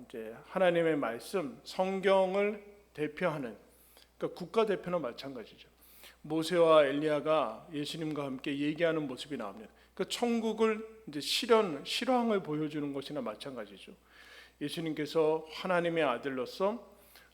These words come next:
메시아로서 모세와 엘리야가 하나님의, 어, 예수 그리스도로 인해서 구원받고 실제로 이제 하나님 나라에서 이루어지는 일을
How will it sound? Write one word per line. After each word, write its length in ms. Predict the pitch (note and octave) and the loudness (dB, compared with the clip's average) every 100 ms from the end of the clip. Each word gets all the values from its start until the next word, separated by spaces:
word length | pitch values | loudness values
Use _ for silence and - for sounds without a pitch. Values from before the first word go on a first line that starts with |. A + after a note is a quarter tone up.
| _ _ | _ _
메시아로서 920 | D#3 F3 F3 F#3+ F3 E3 D3+ D3 A2 G#2 | 0 0 4 6 8 6 0 -4 -6 -6
모세와 520 | D#3 E3 D#3+ F3 D#3 | -2 -2 2 4 6
엘리야가 720 | C#3 D3+ D3+ C#3+ F3 G3 A3 - | 4 2 0 0 2 0 0 -8
하나님의, 800 | F3 E3 D#3+ D3+ C#3+ C3 A#2 - - - _ _ | -2 0 0 0 2 0 -2 -10 -20 -20 _ _
어, 200 | - - - | -18 -16 -10
예수 300 | D#3+ D#3 F3 | -4 -4 -4
그리스도로 480 | D#3 D3+ D3+ D3+ C#3+ | -4 -4 0 0 0
인해서 320 | C3+ C3+ C#3+ | -2 -6 -10
구원받고 840 | - D#3+ D#3+ D3+ C3+ A#2+ F#3+ G#3 - - - | -8 -2 -2 0 -2 -2 -2 -2 -4 -20 -12
실제로 640 | - B3 A#3+ G#3+ F#3+ F#3 | -4 -4 2 6 6 6
이제 460 | D3 C3+ C#3+ C3+ A#2+ - - _ _ _ _ - | 2 -2 -2 -2 -4 -10 -20 _ _ _ _ -20
하나님 460 | - G3 G3 F3+ | 0 4 4 4
나라에서 460 | C3 C3+ D3 D3 F3 | 4 4 4 4 0
이루어지는 680 | C#3 D3+ F3 F3+ F3+ E3+ E3 | -4 0 4 4 2 0 0
일을 420 | C3 C3+ G3 D3 | 0 0 0 -2